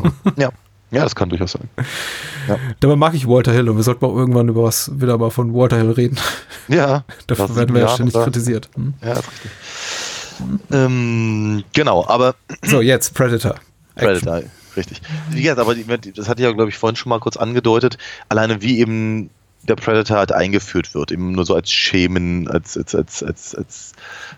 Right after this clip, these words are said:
Speaker 1: verwaschenes Etwas im, im Hintergrund oder einfach aus seiner Sicht, was ja zu dem Zeitpunkt auch keiner so richtig deuten kann.
Speaker 2: Mhm.
Speaker 1: Könnte ja auch einfach so eine, wie heißt das, Heat Vision
Speaker 2: Ja,
Speaker 1: sein
Speaker 2: richtig,
Speaker 1: von irgendeinem,
Speaker 2: ja, so ähnlich, hm.
Speaker 1: von irgendeinem Scharfschützen oder sowas.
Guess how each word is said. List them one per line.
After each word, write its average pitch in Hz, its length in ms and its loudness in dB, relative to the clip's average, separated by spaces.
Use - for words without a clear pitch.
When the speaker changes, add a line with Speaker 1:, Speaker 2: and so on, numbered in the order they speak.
Speaker 1:
verwaschenes 98 540 0
Etwas 107 520 -2
im, 101 200 -10
im 101 120 -4
Hintergrund 104 640 0
oder 98 140 2
einfach 92 280 0
aus 101 140 0
seiner 92 400 2
Sicht, 95 400 -4
was 101 100 0
ja 101 120 2
zu - 100 -6
dem 95 160 -2
Zeitpunkt - 280 -4
auch 90 120 -4
keiner 98 220 0
so 92 80 0
richtig 95 340 -8
deuten 95 400 0
kann. 147 320 -4
Speaker 2:
Mhm. 120 400 0
Speaker 1:
Könnte 101 200 -2
ja 95 60 4
auch 90 220 2
einfach 87 200 0
so 92 80 -6
eine, 87 280 2
wie 85 140 0
heißt 92 240 0
das, - 360 -4
Heat 120 300 -6
Vision 127 340 0
Speaker 2:
Ja, 135 240 4
Speaker 1:
sein 113 240 2
Speaker 2:
richtig, 117 120 0
Speaker 1:
von 107 140 -2
irgendeinem, 101 460 -2
Speaker 2:
ja, 95 100 -12
so - 140 -4
ähnlich, - 320 -6
hm. - 160 -4
Speaker 1:
von 104 100 0
irgendeinem 95 200 -2
Scharfschützen - 600 -2
oder 131 220 2
sowas. 131 340 2